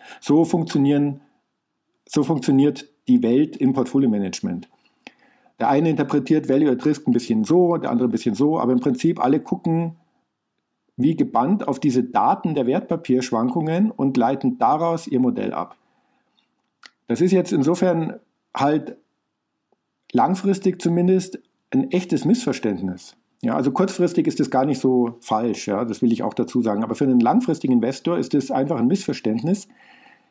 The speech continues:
weil schauen wir uns doch mal konkret an, was sind denn die Renditen, die ich als Anleger langfristig habe? Dann sind diese Renditen schlicht und einfach die Kapitalmarktkosten der Unternehmen.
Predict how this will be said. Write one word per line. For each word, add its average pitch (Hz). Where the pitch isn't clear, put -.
weil 123
schauen 151
wir 180
uns 180
doch 156
mal 156
konkret 151
an, 147
was 151
sind 185
denn 165
die 156
Renditen, 196
die 185
ich 185
als 123
Anleger 165
langfristig 143
habe? 117
Dann 117
sind 156
diese 151
Renditen 147
schlicht 165
und 175
einfach 170
die 127
Kapitalmarktkosten 143
der 147
Unternehmen. 131